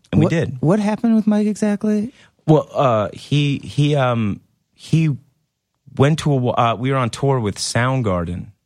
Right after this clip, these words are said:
Speaker 1: and he went into a Walgreens and ho-, uh, handed the pharmacist his, I guess it was his cell phone, and on the cell phone it just said,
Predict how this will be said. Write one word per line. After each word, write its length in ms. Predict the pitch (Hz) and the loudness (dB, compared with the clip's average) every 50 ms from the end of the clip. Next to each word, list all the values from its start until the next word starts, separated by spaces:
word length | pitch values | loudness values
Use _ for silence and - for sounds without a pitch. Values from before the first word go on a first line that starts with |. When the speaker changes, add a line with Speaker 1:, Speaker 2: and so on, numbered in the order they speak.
| _ _ _ _ _ _ _ _ _ - | _ _ _ _ _ _ _ _ _ -2
Speaker 1:
and 80 | 92 95 | 0 2
he 80 | 92 90 | 2 2
went 340 | 90 95 104 107 113 120 - | 2 2 2 2 2 0 0
into 360 | 110 110 104 - - 110 101 98 | -2 -2 -2 -2 -2 0 0 0
a 40 | |
Walgreens 920 | 95 104 110 113 127 127 120 104 98 92 90 87 90 92 90 85 - - - _ _ _ _ _ - | 0 2 2 2 2 0 -2 -2 -2 -2 -2 -2 -2 -4 -4 -6 -6 -8 -8 _ _ _ _ _ -2
and 240 | 95 92 92 90 85 | 0 2 2 0 -2
ho-, 440 | 82 - - - 123 123 117 113 - - 78 92 | -4 -6 -6 -2 0 0 0 0 -2 -4 -4 -2
uh, 120 | 95 90 | -2 -2
handed 500 | - - - 120 117 117 113 110 101 98 | -4 -4 -2 -2 0 0 0 -2 -2 -4
the 60 | 98 | -4
pharmacist 720 | - - 120 123 123 117 107 - 107 98 90 - - - - _ | -2 0 0 0 2 0 -2 -2 -4 -4 -4 -4 -8 -12 -16 _
his, 340 | - 101 92 82 - - - - | -10 -8 -8 -8 -8 -12 -8 -6
I 100 | 90 90 | -6 -4
guess 200 | 98 98 - 101 | -4 -4 -4 -6
it 60 | 87 | -8
was 140 | - 90 - | -8 -8 -10
his 120 | - - | -8 -8
cell 220 | - - 104 110 107 | -4 -2 -2 -2 -2
phone, 280 | - 95 87 85 85 | -2 -4 -4 -4 -6
and 220 | 90 73 87 90 85 | -6 -6 -4 -4 -2
on 160 | 85 87 85 | -2 -2 -4
the 60 | 87 | -4
cell 200 | - - 101 98 | -4 -2 -2 -2
phone 240 | - - 92 90 90 | -2 -4 -4 -4 -4
it 120 | 85 78 | -6 -8
just 200 | - - 85 - | -10 -12 -12 -8
said, 320 | - 87 85 82 85 87 | -6 -4 -4 -4 -6 -10